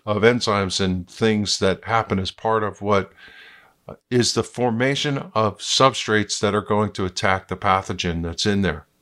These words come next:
and hopefully kill them off or render them no good, not functional.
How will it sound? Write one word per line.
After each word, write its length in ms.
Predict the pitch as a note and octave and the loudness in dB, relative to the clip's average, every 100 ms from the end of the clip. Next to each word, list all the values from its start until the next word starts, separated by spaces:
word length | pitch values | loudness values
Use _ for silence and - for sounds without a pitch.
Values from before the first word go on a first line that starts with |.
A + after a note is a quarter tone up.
| _ - | _ -8
and 160 | G2 - _ _ _ _ | -8 -8 _ _ _ _
hopefully 420 | G#2+ G#2+ G#2 F#2+ | 0 2 0 -2
kill 240 | F#2 A2 | 2 2
them 220 | F#2+ F2+ F#2 | 2 0 2
off 260 | F2+ - | 0 0
or 60 | F#2 | -2
render 360 | F#2+ G2 F#2 | 0 0 2
them 300 | E2+ E2 D2+ - _ _ _ _ _ _ _ _ _ _ | 0 -2 -4 -10 _ _ _ _ _ _ _ _ _ _
no 240 | G2+ F#2+ | -2 0
good, 320 | F#2 G2 D#2+ - _ _ _ _ _ _ _ | 2 0 -2 -10 _ _ _ _ _ _ _
not 420 | G2 F#2+ F#2 F2+ | 0 2 2 -2
functional. 580 | - A2 G#2+ - D#2 C#2+ | -2 0 0 0 -2 -6